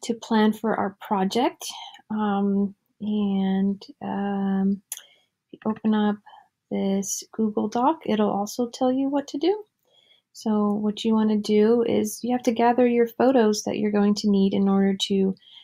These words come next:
draw this person that you would like to feature in your, in your project. So, um, take a picture of them. You, what you wanna do is take a picture of them straight on,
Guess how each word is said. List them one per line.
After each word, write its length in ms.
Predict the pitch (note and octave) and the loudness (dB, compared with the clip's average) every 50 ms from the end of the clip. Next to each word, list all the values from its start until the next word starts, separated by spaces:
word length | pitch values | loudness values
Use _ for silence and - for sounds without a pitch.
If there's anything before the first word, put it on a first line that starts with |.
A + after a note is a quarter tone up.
| _ _ - | _ _ -10
draw 720 | - G#3 G#3 G#3+ G#3+ G#3 G#3 G3+ G3 F#3+ G3+ G#3 G#3 - - | -6 -4 0 4 4 4 4 4 4 2 2 0 -4 -6 -6
this 240 | G3+ G3+ G#3+ G#3 - | -4 -4 -4 -4 -4
person 560 | - - D#4+ D4+ - - G3 G3 G3+ G#3+ G#3 A3 | -2 -2 -2 -2 0 0 2 2 2 2 0 -2
that 160 | G#3+ G#3 - | -6 -6 -4
you 80 | G#3+ A3+ | -2 0
would 120 | A#3 G#3+ | 2 2
like 200 | G#3 G3+ G#3 - - | 2 0 -2 -4 -8
to 100 | - G#3+ | -8 -6
feature 400 | - - F#3+ F#3+ - - G3+ G3+ | -4 -4 -4 -2 -2 -4 -4 -4
in 260 | - G#3 G3 G3 G3 | -4 -2 0 2 2
your, 300 | G3 G3 G3+ G3 G3 - _ _ _ _ _ _ _ _ _ _ _ _ - - | 2 2 0 -2 -4 -6 _ _ _ _ _ _ _ _ _ _ _ _ -6 -2
in 120 | G#3 G3+ | 0 0
your 100 | G3+ G#3+ | 0 0
project. 480 | - - D4 A#3+ G#3 - - - _ _ _ - - - - - _ | 0 0 2 2 2 0 -2 -6 _ _ _ -20 -20 -20 -20 -20 _
So, 420 | - - - A3 G3+ F#3+ F#3+ F#3+ - | -12 -8 -4 -2 0 0 0 0 -2
um, 480 | G3+ G3 G3 F#3+ F#3 F#3 F#3 F#3 F#3+ - _ _ _ - | -2 -2 0 0 2 2 2 2 0 -2 _ _ _ -10
take 240 | - - G#3 G3+ | -6 -6 -6 -6
a 40 | - | -2
picture 520 | - A#3 A3 A3 - - C4 D#4+ F#4+ - _ _ _ _ A3+ | -2 0 0 0 0 0 0 0 -2 -4 _ _ _ _ -4
of 220 | G#3+ G#3+ G#3 G#3 | -2 -2 -2 -2
them. 300 | G#3 G3+ G#3+ A#3+ B3+ A#3 - | 0 0 0 0 0 0 -2
You, 140 | - G#3 G#3 | -2 0 2
what 120 | G#3 G#3+ | 2 4
you 80 | G#3 G#3 | 4 4
wanna 180 | G#3+ G#3 G#3+ G#3 | 4 4 4 4
do 80 | G#3 | 2
is 100 | G#3 G#3 | 2 0
take 200 | - - G3+ G3+ | 0 -2 -2 -2
a 20 | G3 | -2
picture 300 | - G3+ G3+ - - G3+ | -2 -4 -4 -2 -2 0
of 80 | F#3+ | 2
them 160 | F#3+ F#3+ F#3+ | 2 2 2
straight 420 | - - - - - G3 G3+ G#3+ G#3+ | 0 -2 -6 -6 -4 -2 0 2 2
on, 340 | G3+ F#3+ F#3+ A3 C#4 E4 | 2 4 4 2 2 0